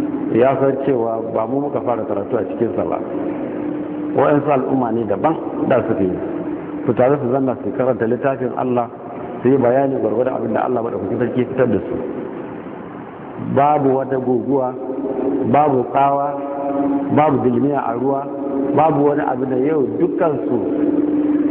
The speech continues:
za ka dube su a cikin wannan masallacin ka rasa. Babu su, babu dalilin su. Daraju kama da rajal qurun wa ghalahum ma ghalahum.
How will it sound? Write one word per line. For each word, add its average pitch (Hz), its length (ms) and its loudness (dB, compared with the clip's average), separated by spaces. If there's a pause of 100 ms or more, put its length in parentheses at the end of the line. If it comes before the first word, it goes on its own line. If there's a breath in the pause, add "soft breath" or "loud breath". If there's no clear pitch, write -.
za 151 180 4
ka 147 80 4
dube 127 240 2
su 127 60 -2
a 107 80 0
cikin 135 160 -2
wannan 135 200 0
masallacin 120 460 0
ka 101 100 0
rasa. 104 280 -2 (560)
Babu 151 280 4 (120)
su, 101 80 0 (240)
babu 147 240 4
dalilin 107 400 0
su. - 120 -2 (1300)
Daraju 135 400 4
kama 147 260 0
da 139 120 0
rajal 139 260 0 (100)
qurun 131 300 2
wa 117 200 0
ghalahum 135 400 -2
ma 123 140 0
ghalahum. 120 380 -2